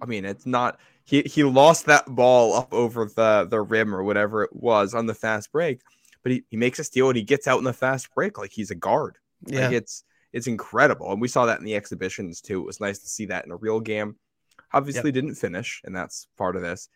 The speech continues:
Speaker 1: He's incredibly raw.
Speaker 2: Yeah. Oh,
Speaker 1: It's
Speaker 2: yeah.
Speaker 1: just, if he, it, it, let's see how he looks by the end of the year. Let's see how he looks next year,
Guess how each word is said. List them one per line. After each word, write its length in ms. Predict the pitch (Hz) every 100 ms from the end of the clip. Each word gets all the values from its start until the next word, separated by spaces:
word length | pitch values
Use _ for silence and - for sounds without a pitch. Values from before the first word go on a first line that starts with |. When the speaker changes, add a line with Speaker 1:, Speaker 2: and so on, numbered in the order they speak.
| _
Speaker 1:
He's 240 | 104 107
incredibly 840 | 95 - - 95 104 139 113 85 -
raw. 440 | 98 98 78 - - _ _ -
Speaker 2:
Yeah. 240 | 113 110 131
Oh, 120 | 131
Speaker 1:
It's 160 | 127 107
Speaker 2:
yeah. 40 |
Speaker 1:
just, 280 | 123 104 - _ _ _ _ _ _ -
if 140 | 104
he, 200 | - 131 -
it, 180 | 123 - -
it, 180 | 110 _ _ _ _ _ _ _ _ _ -
let's 100 | -
see 140 | 127
how 80 | 120
he 80 | 110
looks 180 | 107 -
by 120 | 107
the 120 | 98
end 120 | 95
of 40 | 92
the 60 | 85
year. 200 | 85 - -
Let's 180 | 98 -
see 120 | 117
how 160 | 110
he 80 | 107
looks 260 | 98 98 -
next 300 | 95 - -
year, 200 | 85